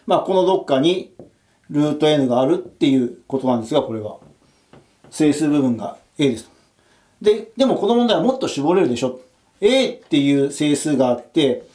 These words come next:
もっと絞れるのはAの隣、隣ってわけじゃないですけど、ここをA点一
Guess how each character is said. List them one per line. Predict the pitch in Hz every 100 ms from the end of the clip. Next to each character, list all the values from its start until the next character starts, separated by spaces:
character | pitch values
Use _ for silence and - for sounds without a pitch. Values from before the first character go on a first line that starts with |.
| - - _ -
も | 202
っ | 226
と | 190
絞 | - 151
れ | 160
る | 143
の | 123
は | 139 151 156 -
A | 202 208 220
の | 156
隣、 | 131 135 135 135 - - - _ _
隣 | 123 143
っ | 160
て |
わ | 160
け | 117
じ |
ゃ |
な | 107
い |
で | 107
す |
け |
ど、 | - _
こ | -
こ | - 190
を | 202 196 - _ _ _ -
A | 254 285 -
点 | 165 123 135
一 | 123 165 -